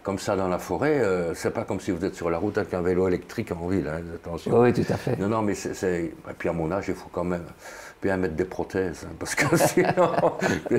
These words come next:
Speaker 1: la côte qui tue, je la passerai toujours. Si ma réserve de batterie est toujours bonne. Et ça m'a permis de redécouvrir la forêt. J'ai fait beaucoup de vélo quand j'étais plus jeune. Et puis j'ai pris de plus en plus par les rendez-vous, par, euh,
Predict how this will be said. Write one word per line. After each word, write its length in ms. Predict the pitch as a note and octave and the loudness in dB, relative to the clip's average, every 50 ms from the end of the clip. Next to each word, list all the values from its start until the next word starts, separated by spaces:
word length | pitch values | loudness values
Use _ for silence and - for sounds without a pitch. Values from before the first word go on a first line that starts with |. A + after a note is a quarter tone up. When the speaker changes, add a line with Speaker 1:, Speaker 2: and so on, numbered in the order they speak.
| - A#2+ - | 2 2 2
Speaker 1:
la 260 | G#2 F#2+ A2 A#2 A#2 | 2 4 4 4 2
côte 300 | - - C3 B2+ B2 B2 | 2 4 2 2 2 2
qui 120 | - A#2+ A2 | -2 -2 -2
tue, 220 | - - D3 D3+ | 2 4 4 4
je 120 | C3+ G2+ A#2 | 4 4 4
la 120 | G#2 F#2+ | 2 2
passerai 380 | F#2 - A2 - - - G#2 F2+ | 0 -2 -6 -6 -2 0 0 0
toujours. 520 | - A2 A2+ G#2 G2+ G#2+ G2 D#2 C#2+ - - - - - - - - - - - | 0 -2 -2 0 2 0 0 0 -2 -6 -12 -18 -18 -16 -16 -16 -16 -18 -18 -14
Si 420 | - - - D#3+ D3+ B2+ A2+ A2 A2+ | -8 -2 4 4 6 6 6 4 2
ma 140 | - G#2+ G#2 | 2 0 2
réserve 680 | G2 G#2+ G2+ G2+ F#2 B2 - - - - - G2+ G2 F#2+ | 2 2 2 2 2 2 0 0 -2 -2 2 2 4 4
de 160 | G2+ - C#3 | 4 2 2
batterie 480 | A#2 G2 G#2 G2+ - - - - B2+ B2 | 4 4 2 2 2 -2 -2 2 4 4
est 160 | A2 A#2+ - | 4 4 0
toujours 420 | - - G#2 G#2 G2 A2 G2+ G2 G#2+ | -2 0 0 2 2 2 2 2 2
bonne. 220 | G#2 B2+ B2 G2 - C#3+ - - - - - - - - | 2 2 2 0 -2 -6 -8 -8 -10 -10 -12 -12 -4 0
Et 400 | G2+ A#2 A2+ G#2+ G#2+ A2 G2 D#2+ | 2 2 4 4 4 4 2 2
ça 240 | - - - A#2 A2+ | 0 0 0 2 2
m'a 140 | A2 A2 - | 2 0 0
permis 420 | - B2 G#2 - G2+ B2 D#3+ D3 | 0 0 0 0 2 2 2 2
de 80 | G2+ G#2 | 2 0
redécouvrir 640 | F2+ - F#2+ B2+ C#3 C3+ - A#2 F#2 G2+ A#2 F#2+ | 0 0 2 2 2 2 2 -2 0 0 0 2
la 80 | G#2 G2+ | 0 -2
forêt. 240 | - - A2 C3+ C#3+ | 0 -2 0 0 0
J'ai 160 | A#2+ A#2+ A#2 | 2 2 0
fait 180 | - - A#2+ G#2+ | 2 2 2 2
beaucoup 280 | G2+ C3+ C#3 - D3 | 2 2 0 0 0
de 80 | B2 G#2+ | 0 2
vélo 260 | A2 A#2 A2+ A2+ A2 | 2 2 2 2 0
quand 140 | - G2+ G2 | -2 -4 -4
j'étais 280 | F#2 G2 F2+ - - | -2 -4 -4 -4 -6
plus 200 | F2+ - - F2+ | -8 -4 -4 -4
jeune. 320 | D#2+ E2 G#2+ B2 D3 D#3 D#3 D#3 - - - - | 0 2 2 4 4 2 0 0 -6 -12 -6 -4
Et 80 | F#2 | -4
puis 160 | F2+ - G2+ | -2 0 -2
j'ai 140 | F2+ F#2+ G#2+ | 0 0 -2
pris 280 | - - - - - G#2+ | -4 -4 -6 -2 0 0
de 140 | F#2+ G2 F#2 | 2 0 -2
plus 240 | - - G2+ F2 | 0 -2 -2 0
en 120 | G2 F#2+ F#2 | 0 -2 -2
plus 240 | - - G2+ F#2 - | -2 -2 -4 -4 -2
par 200 | - F#2+ E2+ F#2 | -4 -4 -2 -2
les 120 | F2 E2 | -4 -4
rendez-vous, 600 | E2+ F2 F2+ F2 D#2+ E2+ E2+ E2+ C#2+ D#2 F2 F2+ | -4 -6 -4 -2 -2 0 -2 -2 -2 -2 -4 -4
par, 320 | - - F2 E2+ F2 - | -4 -6 -10 -10 -8 -8
euh, 40 | - | -8